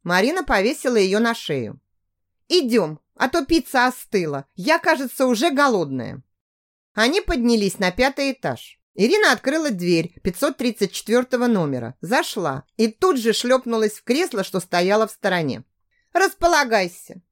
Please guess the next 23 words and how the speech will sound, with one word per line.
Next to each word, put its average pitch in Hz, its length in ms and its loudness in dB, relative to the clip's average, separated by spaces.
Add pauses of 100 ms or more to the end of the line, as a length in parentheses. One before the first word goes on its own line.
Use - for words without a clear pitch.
(140)
я 247 320 0
теперь 285 380 -2
не 254 140 4
поднимусь». 214 720 -2 (640)
Марина 294 320 2 (100)
сняла 294 300 0
туфли, 190 360 -2
пододвинула 226 680 2
тумбочку 302 600 -2
и, 214 80 2
сев 220 280 -4
на 185 120 -4
диванчик, 185 640 -4
вытянула 285 500 0
ноги. 139 420 -4 (440)
«Ты 285 120 0
скомплектовала 302 920 2
пакет?» 214 640 -2 (560)
Марина 277 460 2
решила 330 440 0
воспользоваться 220 840 0
знаниями 214 640 0
Ирины 233 640 0